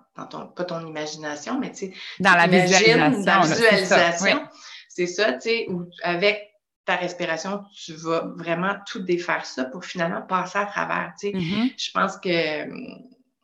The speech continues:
Speaker 1: ouais, c'est super important.
Speaker 2: Ouais. Puis
Speaker 1: Super
Speaker 2: même en
Speaker 1: important.
Speaker 2: nutrition, tu sais, moi, le, pourquoi j'ai étu-, tu sais, j'ai étudié le volet holistique, c'est parce que je voulais voir autre chose.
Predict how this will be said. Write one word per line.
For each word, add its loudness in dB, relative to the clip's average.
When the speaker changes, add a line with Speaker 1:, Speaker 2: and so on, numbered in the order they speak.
Speaker 1:
ouais, -6
c'est -14
super -4
important. -10
Speaker 2:
Ouais. -4
Puis -8
Speaker 1:
Super 0
Speaker 2:
même 6
en 6
Speaker 1:
important. 6
Speaker 2:
nutrition, -4
tu -10
sais, 0
moi, 2
le, -6
pourquoi 2
j'ai 4
étu-, -2
tu -18
sais, 2
j'ai 2
étudié -2
le 6
volet 4
holistique, -2
c'est -18
parce -2
que -8
je -4
voulais 0
voir 4
autre 0
chose. 2